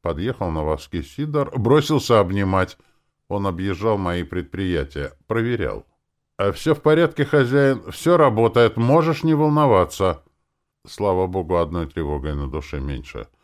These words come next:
Потихоньку вокруг меня собирались мои работники, поздравляли с приездом. Поскольку подарков я никому не привез, щедро раздал серебро. Пусть каждый себе купит подарок по вкусу.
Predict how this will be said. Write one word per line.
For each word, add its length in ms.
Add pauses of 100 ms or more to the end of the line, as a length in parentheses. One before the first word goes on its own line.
(360)
Потихоньку 560
вокруг 340
меня 340
собирались 720
мои 220
работники, 920 (240)
поздравляли 680
с 100
приездом. 840 (440)
Поскольку 440
подарков 520
я 140
никому 440
не 120
привез, 540 (260)
щедро 540
раздал 360
серебро. 720 (160)
Пусть 240
каждый 340
себе 300
купит 380
подарок 460
по 120
вкусу. 520